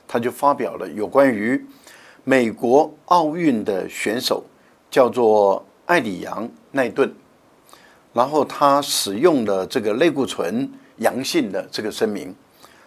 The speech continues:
然后他提出来说，美国的反兴奋剂的机构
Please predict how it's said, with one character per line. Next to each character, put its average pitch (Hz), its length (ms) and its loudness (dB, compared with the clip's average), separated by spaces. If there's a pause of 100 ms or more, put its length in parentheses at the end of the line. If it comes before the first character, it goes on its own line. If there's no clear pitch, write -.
(140)
然 113 100 0
后 123 80 2
他 117 380 2
提 113 220 -8
出 139 140 -4
来 101 140 -2
说， 120 340 -2 (520)
美 127 240 2
国 135 220 4
的 135 160 4
反 - 360 -2
兴 160 320 -4
奋 143 200 -4
剂 135 260 -2
的 92 160 -6
机 139 220 -4
构 139 240 -2